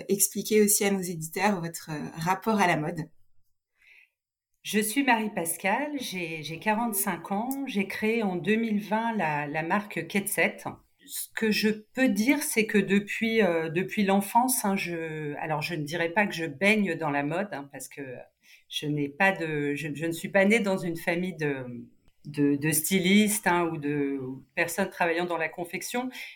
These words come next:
Speaker 2: mais en tout cas, moi, j'ai toujours eu un, un goût très affirmé pour l'art et, et l'artisanat. Je dis l'artisanat, mais j'étais surtout, en fait, j'étais surtout une petite fille, euh, qui bidouillait beaucoup. Je faisais beaucoup d'expériences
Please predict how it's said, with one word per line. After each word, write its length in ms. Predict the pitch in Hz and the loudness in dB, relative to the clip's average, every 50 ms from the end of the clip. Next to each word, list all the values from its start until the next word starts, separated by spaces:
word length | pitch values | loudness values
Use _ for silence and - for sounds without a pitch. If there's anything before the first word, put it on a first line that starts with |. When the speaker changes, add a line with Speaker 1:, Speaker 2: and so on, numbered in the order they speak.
| _ - | _ 0
Speaker 2:
mais 140 | 185 185 | 2 4
en 100 | 185 190 | 4 4
tout 160 | 190 190 - 208 | 2 0 -4 0
cas, 200 | - 247 240 240 | 2 2 4 4
moi, 360 | 220 202 202 208 226 254 262 | 4 4 4 4 4 4 2
j'ai 240 | 254 - 220 208 - | 2 0 0 -2 -2
toujours 500 | - - 226 208 202 214 220 208 208 233 | -6 -4 -4 -2 0 0 0 2 2 0
eu 140 | 240 240 | 2 2
un, 400 | 220 190 175 170 165 165 160 160 156 151 151 151 151 151 143 135 - - - - | 2 0 0 -2 -4 -6 -8 -8 -8 -8 -8 -8 -8 -10 -12 -14 -18 -18 -10 -6
un 160 | - 175 165 | -4 -4 -4
goût 320 | 147 143 196 233 262 262 - - - _ - | -2 0 0 0 0 -2 -4 -10 -16 _ -12
très 680 | - - - 220 214 202 196 185 175 165 160 147 185 | -10 -6 -2 -2 0 0 -2 -2 -4 -8 -6 -2 -2
affirmé 680 | 220 226 - - - 202 180 175 185 208 247 262 254 - - - - - _ _ _ _ | -2 -2 -2 -6 -6 -6 -4 -4 -4 -4 -4 -4 -8 -12 -20 -20 -20 -20 _ _ _ _
pour 240 | - - 190 - 185 | -12 -12 -10 -6 -4
l'art 420 | 190 196 202 226 254 269 247 202 | 0 4 6 6 6 4 2 -2
et, 260 | 190 165 - - 202 220 | -6 -8 -4 -2 -2 -2
et 60 | 220 | 0
l'artisanat. 760 | 208 196 180 - - - 214 165 180 180 170 147 123 - _ _ _ _ _ _ _ - | 0 0 -2 -2 -6 -10 -8 -4 -4 -4 -4 -6 -8 -10 _ _ _ _ _ _ _ -14
Je 140 | - 143 147 | -10 -10 -10
dis 180 | 147 143 190 | -6 -2 2
l'artisanat, 640 | 208 175 165 170 - - 185 156 170 165 185 214 233 | 2 2 2 2 -2 -6 -2 -2 -2 0 2 0 0
mais 160 | 226 196 151 | 0 0 -2
j'étais 300 | 151 190 185 - 185 170 | -2 -4 -2 -2 -2 -2
surtout, 400 | - - 214 208 - - - 247 | -2 -4 -6 -8 -8 -10 -8 -4
en 160 | 247 214 185 | -4 -4 -2
fait, 180 | - - 208 208 | -2 -2 -2 0
j'étais 240 | 202 180 - 185 | -2 0 0 -2
surtout 300 | 175 - 208 202 - 247 | -2 -2 -4 -4 0 4
une 120 | 233 208 208 | 4 4 4
petite 360 | 208 208 202 - 190 - - | 4 2 2 2 -2 -2 0
fille, 260 | - 240 240 233 220 | 2 2 4 6 6
euh, 160 | 185 170 160 | 6 6 4
qui 200 | 160 - - - | 2 0 -2 -2
bidouillait 680 | 156 156 220 247 226 202 220 220 202 214 226 226 - 151 | 2 4 4 6 6 6 4 6 6 6 6 6 6 6
beaucoup. 420 | 180 220 220 - - 208 233 233 - - _ - | 4 4 4 4 0 0 0 0 -6 -12 _ -10
Je 60 | 170 | -8
faisais 160 | - 160 147 | -6 -6 -6
beaucoup 280 | 143 175 208 - 262 233 | -4 -6 -6 -4 -2 -2
d'expériences 840 | 214 214 208 - - 208 190 190 190 202 202 208 214 208 - - | -2 -2 -2 -2 0 0 0 2 2 0 2 0 0 -2 -4 -6